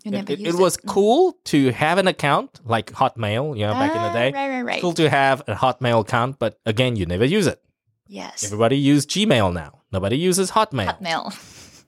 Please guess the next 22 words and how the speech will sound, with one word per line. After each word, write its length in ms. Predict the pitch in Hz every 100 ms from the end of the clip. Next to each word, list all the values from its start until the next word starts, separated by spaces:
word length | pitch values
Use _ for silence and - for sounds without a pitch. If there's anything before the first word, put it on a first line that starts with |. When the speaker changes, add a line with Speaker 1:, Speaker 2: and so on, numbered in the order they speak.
| -
Speaker 2:
So 120 | - 151
if 160 | 151
I 160 | 175 175
were 300 | 175 175 175
to 180 | - 175
send 380 | - 196 226
any 340 | 220 196 202 147
emails 420 | 117 101 110 139
from 200 | - 127
my 120 | 113
Hotmail 460 | 107 139 127 117 101
account, 320 | 92 90 95
then 100 | 101
people 240 | 131 147 131
would 120 | 127
know 220 | 156 98
how 160 | 104 95
old 220 | 104 107
I 140 | 127 190
am. 180 | 151 -
Speaker 1:
Yes, 340 | 208 139 139
exactly. 720 | 208 202 208 269 254 196 -